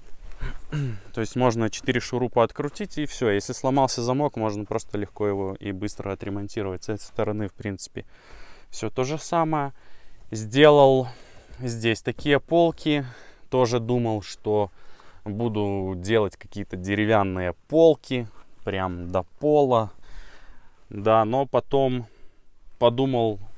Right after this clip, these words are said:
что в принципе будет достаточно мне вот такой, это не полки, это органайзер. Здесь у меня чай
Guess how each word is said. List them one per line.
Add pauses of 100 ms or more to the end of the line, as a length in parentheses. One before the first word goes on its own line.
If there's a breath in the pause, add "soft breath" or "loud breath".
(160)
что
в
принципе
будет
достаточно
мне (720 soft breath)
вот
такой,
это
не
полки,
это
органайзер. (340)
Здесь
у
меня (920 soft breath)
чай